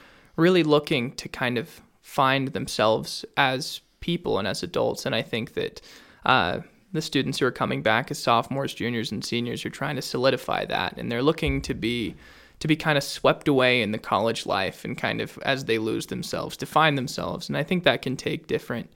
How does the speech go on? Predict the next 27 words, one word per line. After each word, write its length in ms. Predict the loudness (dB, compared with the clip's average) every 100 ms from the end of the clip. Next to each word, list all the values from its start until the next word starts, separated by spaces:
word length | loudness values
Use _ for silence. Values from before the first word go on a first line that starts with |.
| -20 -20 -20 -14 -2
uh, 140 | 0 4
avenues 560 | 4 4 0 -2 -4
for 160 | -2 0
what 200 | 0 0
that 200 | 0 2
would 140 | 0
mean, 400 | 0 2 2 0
whether 320 | 0 0 -2
it's, 340 | -4 -6 -10 -12 -16 -20 -10 -6
like, 160 | -8
finding 400 | -2 0 0 -2
themselves 420 | -6 -4 -2 -2 -4
spiritually 760 | 0 4 6 4 0 -2 0
or 60 | -2
finding 400 | -2 -2 -2 -4
themselves 640 | -6 -4 -2 -2 -2 -6
intellectually 760 | -6 -2 0 0 -2 -2 -2 -4
or 120 | -6
finding 520 | -4 -2 -2 -4 -6 -10 -18 -20 -8
who 160 | 2 4
they 160 | 4
really 300 | 4 6 4
feel 200 | 4 6
like 220 | 6 4 4
they 140 | 4
are 240 | 6 6
as, 120 | 4